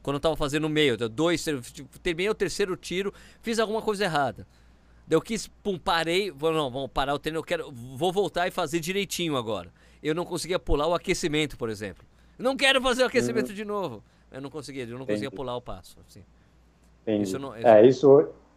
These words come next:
Speaker 2: hoje segue, segue a, a, essa opção de pular a fase ainda não tá implementada, mas é algo a ser anotado aqui pra,
Speaker 1: Manda,
Speaker 2: pra levar
Speaker 1: manda
Speaker 2: pra,
Speaker 1: lá pros
Speaker 2: pra
Speaker 1: Finlândia,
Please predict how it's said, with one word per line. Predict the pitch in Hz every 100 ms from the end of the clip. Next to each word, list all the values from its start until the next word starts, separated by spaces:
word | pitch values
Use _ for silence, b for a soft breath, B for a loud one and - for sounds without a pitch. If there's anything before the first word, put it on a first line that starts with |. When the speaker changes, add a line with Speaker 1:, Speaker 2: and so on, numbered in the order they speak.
| _ _ _ _ _ _
Speaker 2:
hoje | 135 139 156
segue, | 156 151 147 147 147
segue | 135 135 131 139 131
a, | 117 113
a, | 107 110 131 - - - - - -
essa | - 127 - -
opção | 156 - 160 165
de |
pular | 156 151 147
a | 151
fase | - 147 151 156
ainda | 151
não | 143 139
tá | 120 131 131
implementada, | 123 123 117 113 117 120
mas | 120 120 117
é |
algo | 117 120 120 117 - b b -
a | 120
ser | 107 123
anotado | 117 110 113 107
aqui | 104 -
pra, | 104 113 107 98 110
Speaker 1:
Manda, | 175 175
Speaker 2:
pra | 104
levar | 104 101 98
Speaker 1:
manda | 220
Speaker 2:
pra, | 233
Speaker 1:
lá | 233
pros | - 233
Speaker 2:
pra | -
Speaker 1:
Finlândia, | 226 196 202